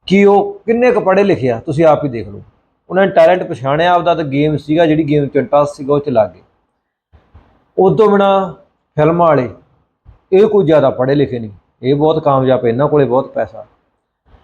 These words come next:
ਫਿਰ ਲੀਡਰ ਲਾ ਲਓ, ਆਪਣੇ ਸਮਾਜ ਦੇ ਵਿੱਚ ਲੀਡਰ ਹੈ, ਇਹਨਾਂ ਕੋਲੇ ਬਹੁਤ ਪੈਸਾ, ਇਹ ਤਾਂ ਕੋਈ ਜ਼ਿਆਦਾ ਪੜ੍ਹੇ ਲਿਖੇ ਨਹੀਂ,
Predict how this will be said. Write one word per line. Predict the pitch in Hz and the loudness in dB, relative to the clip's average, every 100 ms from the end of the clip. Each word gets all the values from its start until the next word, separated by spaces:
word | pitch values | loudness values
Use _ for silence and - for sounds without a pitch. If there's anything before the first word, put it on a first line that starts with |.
| - - - _ - | -20 -20 -20 _ -8
ਫਿਰ | - 185 202 208 208 208 208 | 0 4 4 4 4 4 2
ਲੀਡਰ | 175 151 151 | 0 0 0
ਲਾ | 151 139 | 0 0
ਲਓ, | 131 | 0
ਆਪਣੇ | 120 123 117 117 _ | -4 -8 -14 -18 _
ਸਮਾਜ | 139 135 135 135 | -4 0 0 0
ਦੇ | |
ਵਿੱਚ | 127 143 | -4 -2
ਲੀਡਰ | 139 139 113 135 | 0 2 2 2
ਹੈ, | 131 - _ _ - | 0 -4 _ _ -2
ਇਹਨਾਂ | 175 202 | 2 2
ਕੋਲੇ | 202 196 | 2 2
ਬਹੁਤ | 151 165 170 | 2 0 0
ਪੈਸਾ, | 170 151 165 | -2 0 -2
ਇਹ | |
ਤਾਂ | 165 | -2
ਕੋਈ | 151 | -4
ਜ਼ਿਆਦਾ | 127 113 | -4 -4
ਪੜ੍ਹੇ | 92 98 123 | -6 -12 -10
ਲਿਖੇ | 123 113 | -8 -10
ਨਹੀਂ, | 110 | -14